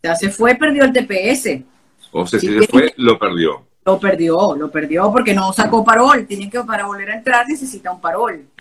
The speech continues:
Speaker 2: Claro. Por eso
Speaker 1: Sí.
Speaker 2: que necesitas ese parol, ese permiso, pues.
Speaker 1: Ese permiso de viaje es importante que lo empiecen a, a, a gestionar porque se demora mucho para que ya puedan viajar y se los dan por un año, ¿ok?
Speaker 2: Tengo cuatro años en Perú con residencia. ¿Puedo pedir algún tipo de visa familiar?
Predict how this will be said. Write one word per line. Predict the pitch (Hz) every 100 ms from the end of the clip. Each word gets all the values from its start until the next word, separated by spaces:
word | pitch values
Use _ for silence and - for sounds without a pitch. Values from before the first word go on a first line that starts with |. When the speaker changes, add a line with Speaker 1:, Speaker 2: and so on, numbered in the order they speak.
| _ _
Speaker 2:
Claro. | - 69 62 58 _ _ _ _
Por | 95
eso | 90 95
Speaker 1:
Sí. |
Speaker 2:
que | -
necesitas | 110 101 87 107 104
ese | 101 110
parol, | 92 85 85
ese | 80 107
permiso, | - 85 82 87 - -
pues. | - -
Speaker 1:
Ese | 196 202 226
permiso | 220 208 220
de | 226
viaje | 190 165 180
es |
importante | 214 262 247 208 208 208 254
que | 233
lo | 185 165
empiecen | 160 170 180 220
a, | 240
a, | 202 185 - 160 180
a |
gestionar | 175 170 - 175 175 180
porque | 339 330
se | 262
demora | 196 175 165 151
mucho | 240 320 -
para | 170 165
que | 156
ya | 160 165
puedan | 196 208 208
viajar | 165 208 190
y |
se | 165 165
los | 160
dan | 156
por | 190
un | 208 202
año, | 175 139 131
¿ok? | - 208 254 - _ _ _ - _ _ _ _ - - - -
Speaker 2:
Tengo | 131 127 143
cuatro | 151 143 143
años | 135 143
en | 139
Perú | 120 113 147 165
con | 120 104
residencia. | 104 - 104 117 143 139 143 131
¿Puedo | 104 117 131
pedir | 113 98 104
algún | 123 117 113
tipo | 113 123
de | 110
visa | 90 98 - 131
familiar? | 123 90 78 76 98 170